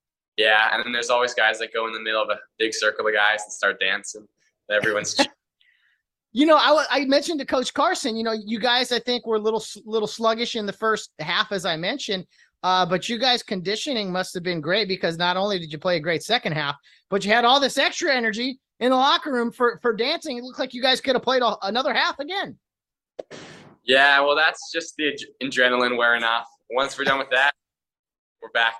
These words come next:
Speaker 1: to being very tired.
Speaker 2: <laughs> Okay, good. Yeah, too tired for, for work and stuff, but, but never too tired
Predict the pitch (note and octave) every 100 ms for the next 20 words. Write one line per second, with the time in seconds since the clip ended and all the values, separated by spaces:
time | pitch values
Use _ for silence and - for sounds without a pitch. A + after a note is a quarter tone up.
0 | - A2 G#2 G2 _ - G#2+ G#2 G2 G#2
1 | F#2+ F2+ F#2 - _ _ _ _ - -
2 | - G#3+ - G#3+ - - _ G#3 G3+ -
3 | D3+ D#3 F3+ D#3+ C3+ D3 D#3+ D3 C#3 A#3
4 | B3+ C4 A#3 G3 - E3+ B2+ - C#3+ B2+
5 | A#2 B2+ D3 D3 C#3+ A#2 - G#2+ - A2
6 | B2 C3 C#3 G#3 A3 F3 D#3 D3+ C3+ B2